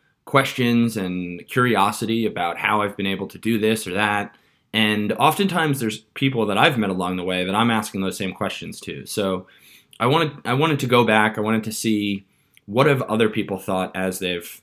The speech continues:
either moved to a different country or, um, did something totally unexpected that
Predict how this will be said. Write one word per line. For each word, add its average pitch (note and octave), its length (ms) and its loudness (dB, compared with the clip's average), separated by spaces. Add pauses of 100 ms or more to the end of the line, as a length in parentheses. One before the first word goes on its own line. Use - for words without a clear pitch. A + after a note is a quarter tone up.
either G2 300 0
moved G2+ 280 0
to G#2 80 0
a F#2 40 2
different F#2 240 -6
country G2 580 0
or, F2 560 -4 (320)
um, F2 300 -8
did A#2+ 220 0
something A2 320 -2
totally A#2+ 340 0
unexpected F#2+ 840 -4
that F2 280 -6